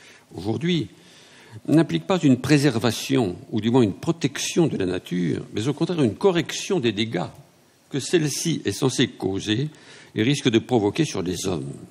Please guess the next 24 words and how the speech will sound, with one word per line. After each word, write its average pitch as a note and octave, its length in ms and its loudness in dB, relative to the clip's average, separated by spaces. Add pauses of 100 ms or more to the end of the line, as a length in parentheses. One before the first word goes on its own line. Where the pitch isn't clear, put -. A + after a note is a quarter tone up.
(1120)
L'un B2+ 140 4
des E3 140 6
devoirs D3+ 500 4
du G#2+ 140 0
praticien - 640 -2
conscient, A2+ 760 2 (960)
conscient E3+ 400 4
des C3+ 220 2
enjeux A#2+ 600 6
et G2+ 180 0
de F#2+ 360 -10
ses, - 280 -6
de, G2+ 240 -2
de G2+ 100 2
ses A2 140 0
réalisations, G#2 640 2
qu'elles B2+ 140 -2
soient G2 140 0
publiques B2 360 2
ou F#2+ 60 -6
privées, F3 500 0 (600)
est A2+ 160 -2
très F3 220 2
exactement, C3 680 -2